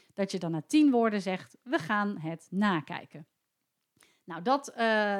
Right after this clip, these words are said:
dat is bij de, bij de bovenbouw. Bij de onderbouw laat je dus die tekening langzaam tevoorschijn komen. En, ehm, kun je het helemaal afmaken natuurlijk ook, die tekening, totdat echt iemand het weet.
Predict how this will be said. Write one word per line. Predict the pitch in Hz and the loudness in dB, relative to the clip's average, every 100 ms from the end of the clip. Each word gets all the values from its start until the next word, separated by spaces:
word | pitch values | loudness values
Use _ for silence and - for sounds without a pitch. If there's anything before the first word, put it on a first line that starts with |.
| 196 | 2
dat | 262 262 | 2 2
is | 233 | -2
bij | 220 196 | 2 2
de, | 185 180 175 | 2 0 -2
bij | 180 170 | -6 -6
de | 170 | -6
bovenbouw. | 165 190 302 294 294 311 - - - | 0 2 2 4 4 4 0 -12 -8
Bij | 214 | -4
de | - | -2
onderbouw | 370 339 214 202 | -2 0 2 2
laat | 196 190 185 | 0 -4 -8
je | 196 | -12
dus | 190 | -14
die | - | -14
tekening | - 208 190 180 175 | -6 -4 -4 -4 -4
langzaam | 180 226 220 190 180 | 0 0 0 -6 -8
tevoorschijn | 156 226 285 - 294 277 | -10 -6 -6 -4 -2 -2
komen. | 254 233 220 220 226 _ _ _ - | 0 0 0 -2 -6 _ _ _ -2
En, | 214 208 208 | 0 0 -4
ehm, | - 196 196 190 180 185 180 | -6 -4 -2 -4 -6 -12 -10
kun | - 262 | 0 2
je | 240 | 2
het | |
helemaal | 190 196 202 202 | 2 2 2 2
afmaken | 240 214 202 175 - 185 | 2 2 0 -4 -6 -8
natuurlijk | 180 185 175 | -6 -6 -8
ook, | 143 165 | -10 -14
die | - 170 | -12 -12
tekening, | 190 160 - 165 170 - | -12 -12 -12 -12 -12 -10
totdat | 220 196 190 - | -6 -2 -4 -4
echt | 208 190 | -6 -6
iemand | - 190 185 175 | -8 -10 -8 -10
het | 170 | -14
weet. | 160 147 156 | -16 -16 -20